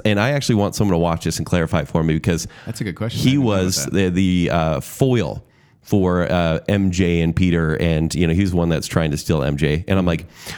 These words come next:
Speaker 1: "But he's twenty-two, and he's old, and why? Why are you putting this in here?"
Speaker 2: That's a good question.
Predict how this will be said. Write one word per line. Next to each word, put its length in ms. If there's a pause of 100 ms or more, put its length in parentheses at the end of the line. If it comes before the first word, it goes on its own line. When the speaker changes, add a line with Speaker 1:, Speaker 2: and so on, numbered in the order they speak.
Speaker 1:
"But 140
he's 160
twenty-two, 840 (320)
and 220
he's 260
old, 420 (520)
and 160
why? 640
Why 100
are 40
you 80
putting 200
this 160
in 160
here?" 320
Speaker 2:
That's 140
a 40
good 120
question. 420